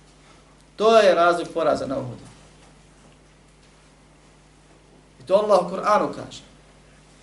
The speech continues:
Pogriješili ste, kaže. A sajt, nakon što vam je pokazao ono što volite, to je ratni plijen. Sebe grijeha je pohlepa. Ali je grijeh bio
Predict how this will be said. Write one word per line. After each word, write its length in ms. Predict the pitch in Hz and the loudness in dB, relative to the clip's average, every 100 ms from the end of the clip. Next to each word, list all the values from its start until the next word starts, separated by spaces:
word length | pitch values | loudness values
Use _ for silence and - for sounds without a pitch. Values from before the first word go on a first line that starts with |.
| _ _ _ _ _ _ _ _ | _ _ _ _ _ _ _ _
Pogriješili 640 | 151 143 170 190 226 220 190 | -10 -4 0 2 2 0 -4
ste, 220 | - 131 - - - - | -4 -8 -12 -18 -20 -20
kaže. 280 | - - - - - _ _ _ _ _ _ _ _ _ _ - | -20 -20 -20 -20 -20 _ _ _ _ _ _ _ _ _ _ -20
A 60 | 131 | -12
sajt, 280 | - 180 - - - _ _ _ _ _ _ _ _ _ _ _ | -8 -8 -10 -16 -20 _ _ _ _ _ _ _ _ _ _ _
nakon 280 | 123 143 147 | -12 -10 -10
što 120 | 131 | -10
vam 120 | 139 | -8
je 120 | 131 120 | -8 -10
pokazao 460 | 123 143 139 135 | -6 -2 -2 -4
ono 140 | 123 117 | -10 -12
što 160 | - | -12
volite, 380 | 120 120 113 104 | -10 -10 -12 -14
to 120 | 107 | -12
je 80 | 120 | -10
ratni 300 | 120 120 120 113 | -10 -12 -16 -16
plijen. 260 | 120 120 - - _ _ _ _ - | -14 -16 -20 -20 _ _ _ _ -12
Sebe 520 | - 262 277 240 170 | 0 2 4 2 -2
grijeha 360 | 185 214 214 196 | 0 2 2 2
je 240 | 180 170 | 0 -2
pohlepa. 480 | 160 147 127 110 - - - - _ _ _ _ _ _ _ _ _ _ _ _ _ _ _ _ _ _ | -4 -6 -6 -10 -16 -20 -20 -20 _ _ _ _ _ _ _ _ _ _ _ _ _ _ _ _ _ _
Ali 160 | - 139 | -12 -10
je 80 | 143 | -10
grijeh 320 | 175 185 143 | -8 -8 -8
bio 160 | 165 | -10